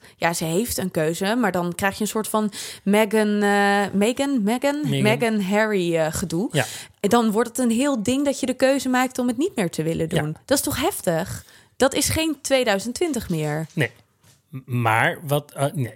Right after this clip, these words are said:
Speaker 2: dat klopt. Ik heb zo nog heel veel argumenten, maar ik luister nog even naar je door.
Speaker 1: Nou, dat, daar vind ik dus van alles van. En tegelijkertijd weet ik ook dat het bijvoorbeeld heel fijn is om iemand te hebben in de natie. Dan kunnen we het ook nog over natievorming hebben, vind ik ook van alles van.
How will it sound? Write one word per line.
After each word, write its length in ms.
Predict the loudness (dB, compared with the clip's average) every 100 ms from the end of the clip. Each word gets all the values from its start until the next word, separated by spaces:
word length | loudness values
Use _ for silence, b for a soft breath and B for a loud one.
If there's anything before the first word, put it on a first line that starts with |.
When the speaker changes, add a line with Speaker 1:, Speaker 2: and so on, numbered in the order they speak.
| -8
Speaker 2:
dat 160 | -6
klopt. 300 | 0 0 -2
Ik 140 | -10 -6
heb 140 | -4
zo 140 | 0 0
nog 120 | 2
heel 140 | 0
veel 100 | -2
argumenten, 500 | -4 -4 -2 -2 -2
maar 120 | 0 0
ik 100 | 2
luister 280 | 0 0
nog 100 | -4
even 220 | -2 -2 -2
naar 120 | -2
je 60 | -2
door. 240 | -4 -4 -6 -2
Speaker 1:
Nou, 160 | -2 2
dat, 300 | 2 2 0 -2
daar 240 | 0 0
vind 160 | 0 -4
ik 100 | -2
dus 160 | -4 -6
van 120 | -4
alles 260 | -2 -4
van. 240 | -4 -6 -6
En 100 | -6
tegelijkertijd 800 | -4 -2 0 0 0 0 -2 -2
weet 380 | 0 0 0 0
ik 160 | -4 -2
ook 420 | 0 2 0 -6 -8
dat 280 | 0 0 0
het 140 | -4
bijvoorbeeld 560 | -4 -2 -2 0 -2 -4 B B
heel 280 | 0 2 2
fijn 420 | 2 2 2 0
is 380 | -4 -4 -4 -6 -2
om 380 | 0 0 -2 -8 -8
iemand 360 | -2 0 0 -2
te 80 |
hebben 460 | -2 -2 0 -2 -2 -6
in 320 | -2 -2 -2
de 200 | -6 -2
natie. 580 | 0 0 -2 -4 -4 -6
Dan 140 | -6 -10
kunnen 220 | -8 -4
we 60 | -2
het 80 |
ook 80 | 0
nog 80 | 0
over 160 | 0 0
natievorming 720 | 0 0 -4 -6 -8 -6 -6
hebben, 180 | -6
vind 240 | -4 -4 -2
ik 80 | 0
ook 140 | 0
van 140 | 0 -2
alles 220 | -2 -2
van. 220 | -4 -4